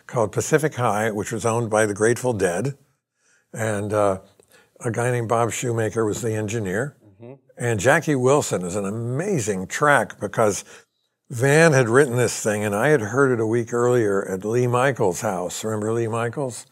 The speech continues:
Speaker 1: And, uh, and it was a strange song. It had no structure at all. It just had a verse and a little chorus and a little other thing, and Van didn't know what to do with it.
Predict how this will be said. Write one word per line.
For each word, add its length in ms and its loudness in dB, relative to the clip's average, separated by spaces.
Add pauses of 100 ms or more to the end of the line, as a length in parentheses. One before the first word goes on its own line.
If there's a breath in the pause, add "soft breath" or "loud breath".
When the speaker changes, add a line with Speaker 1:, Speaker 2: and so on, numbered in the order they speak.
(520 loud breath)
Speaker 1:
And, 360 0
uh, 240 8 (680)
and 180 2
it 40 2
was 120 0
a 60 0
strange 460 2
song. 340 2
It 40 2
had 140 4
no 160 4
structure 600 2
at 60 2
all. 260 4
It 60 -10
just 180 -6
had 160 -2
a 20 -4
verse 480 -2 (420 soft breath)
and 160 -10
a 60 -2
little 360 2 (1700 soft breath)
chorus 500 6
and 100 -4
a 40 0
little 300 4
other 260 4
thing, 280 -4
and 300 -6
Van 260 0
didn't 180 -2
know 120 -2
what 180 -2
to 100 -6
do 140 0
with 120 -2
it. 140 -6